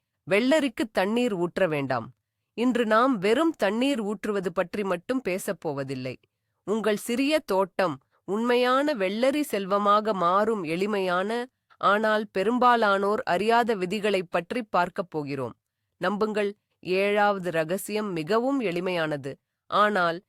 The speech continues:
இதுதான் பெரும்பாலும் மறக்கப்படுகிறது. ஒரு நிமிடம் யோசித்துப் பாருங்கள், வெள்ளரி என்றால் என்ன?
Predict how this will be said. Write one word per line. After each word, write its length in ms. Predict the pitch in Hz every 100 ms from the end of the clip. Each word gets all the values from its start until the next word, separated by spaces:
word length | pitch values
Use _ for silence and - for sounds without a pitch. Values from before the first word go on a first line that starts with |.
| _
இதுதான் 520 | - 208 269 294 294 -
பெரும்பாலும் 720 | 220 269 269 254 294 294 -
மறக்கப்படுகிறது. 1000 | 180 202 269 339 220 170 143 143 131 131 - _ _ _
ஒரு 240 | 196 262 320
நிமிடம் 360 | 320 349 359
யோசித்துப் 500 | 247 240 254 196 180
பாருங்கள், 480 | 175 156 139 131 135 _ _ _
வெள்ளரி 460 | 185 220 330 359
என்றால் 400 | 320 226 202 165
என்ன? 420 | 151 135 139 139